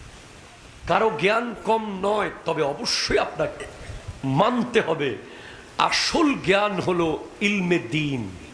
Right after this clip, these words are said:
একটু জোরে বলেন না সুবহানাল্লাহ। আপনি স্কুলে পড়েন, আপনি মাদ্রাসায় না পড়ে আপনি কলেজে পড়েন, বিশ্ববিদ্যালয়ে পড়েন, যেখানেই পড়েন, আপনি আপনার ছেলেকে আগে অন্তত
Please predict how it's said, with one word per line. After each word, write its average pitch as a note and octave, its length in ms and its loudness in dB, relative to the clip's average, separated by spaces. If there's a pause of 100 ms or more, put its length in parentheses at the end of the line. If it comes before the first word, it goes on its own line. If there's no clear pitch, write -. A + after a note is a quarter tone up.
(1600)
একটু D3+ 160 -2
জোরে F#3 200 2
বলেন F#3 200 2
না E3 100 2
সুবহানাল্লাহ। C#3 680 0 (1120)
আপনি G3 340 4
স্কুলে D#4+ 440 0
পড়েন, B3+ 520 0
আপনি F#3+ 200 -6
মাদ্রাসায় C4 560 0 (440)
না A3+ 280 2
পড়ে A#3+ 240 2
আপনি G#3+ 240 -2
কলেজে G#3+ 520 0
পড়েন, G#3 280 2 (460)
বিশ্ববিদ্যালয়ে G3+ 960 2
পড়েন, G3 320 0
যেখানেই E4+ 580 2
পড়েন, G3 260 0 (1160)
আপনি F#3 380 2
আপনার F3 420 2
ছেলেকে F3 500 0
আগে D#3 240 0
অন্তত F3 800 -2